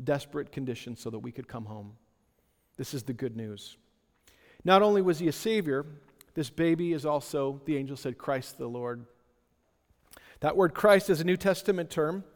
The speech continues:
It's the New Testament equivalent of the idea in the Old Testament, Messiah, which means the anointed one or the chosen one. And the idea that the Bible uses for this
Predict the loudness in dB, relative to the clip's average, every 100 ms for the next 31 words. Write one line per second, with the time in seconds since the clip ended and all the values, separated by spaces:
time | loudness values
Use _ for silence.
0 | -20 _ _ _ _ _ -8 -2 2 2
1 | 0 -4 2 2 6 4 4 0 0 0
2 | -4 -20 -8 -6 -6 6 8 8 2 0
3 | -4 0 2 4 4 4 2 0 -4 -20
4 | -12 -4 -2 -2 -4 -6 -12 -10 -10 -8
5 | -4 -2 0 -2 -6 -20 _ _ _ _
6 | _ -8 -6 2 2 2 -4 -12 -20 -14
7 | 2 4 4 2 0 0 -4 -4 -6 -8
8 | -10 -10 -6 -4 -4 -8 -8 -12 -16 -20
9 | _ _ _ _ _ _ _ _ _ _
10 | -4 2 4 6 4 2 4 4 4 2
11 | 0 -2 -4 -2 -2 -2 -6